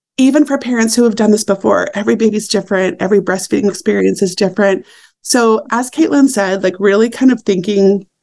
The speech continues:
of L Cs as they're from beginning to end, from prenatal to weaning, is so important.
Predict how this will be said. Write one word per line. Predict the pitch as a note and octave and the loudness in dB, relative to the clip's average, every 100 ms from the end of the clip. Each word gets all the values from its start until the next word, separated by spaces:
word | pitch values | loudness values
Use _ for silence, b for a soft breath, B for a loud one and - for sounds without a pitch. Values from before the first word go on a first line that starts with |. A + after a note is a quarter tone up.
| _ | _
of | G3 G3 | -2 0
L | G3+ G#3+ | -4 -6
Cs | - G3 F#3+ F#3 F#3 - | -4 2 4 2 0 -2
as | F3 F#3 F3 | -2 -2 -4
they're | - F3 F3 F3+ | -2 0 2 0
from | F#3 G3 F3 F3 | -2 -2 -2 -2
beginning | E3+ F3 B3 C#4 C#4 | -2 0 4 4 4
to | C#4+ | 2
end, | - G3 C#3+ E3 | 0 2 2 -2
from | - F3 | -2 -2
prenatal | F3+ G#3+ G3+ G3+ | -2 0 2 2
to | F#3 | 0
weaning, | F#3 E3 F3+ A3 C4+ D#4 b b b - | 2 4 4 4 4 2 b b b -2
is | G#3+ G#3+ | -2 0
so | G3+ F#3+ | -2 -2
important. | A3 G3 F3+ G3+ A3 A#3 - | -2 -4 -2 2 2 2 0